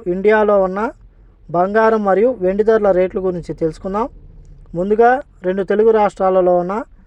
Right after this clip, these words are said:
బంగారం ధరల రేట్ల గురించి తెలుసుకుంటే, ఇరవై నాలుగు క్యారెట్ల ఒక గ్రాము బంగారం ధర ఆరు వేల రెండు వందల ఎనభై నాలుగు రూపాయల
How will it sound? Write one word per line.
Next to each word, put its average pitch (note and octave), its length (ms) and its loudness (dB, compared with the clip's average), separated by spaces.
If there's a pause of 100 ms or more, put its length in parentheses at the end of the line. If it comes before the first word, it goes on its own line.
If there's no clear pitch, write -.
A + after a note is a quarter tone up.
(420)
బంగారం G#3 520 0
ధరల F#3+ 280 2
రేట్ల F3+ 280 0
గురించి F3 340 -6
తెలుసుకుంటే, F3 500 -4 (880)
ఇరవై G3+ 260 0
నాలుగు G3+ 300 0
క్యారెట్ల A3 440 4
ఒక F#3+ 100 -2 (100)
గ్రాము F#3+ 340 2
బంగారం F3+ 460 0
ధర F3+ 100 2 (760)
ఆరు G#3 200 2
వేల G3 200 2 (280)
రెండు F3 140 -2
వందల F#3 140 -2 (140)
ఎనభై F3 240 -4
నాలుగు F#3 260 0
రూపాయల F#3 220 0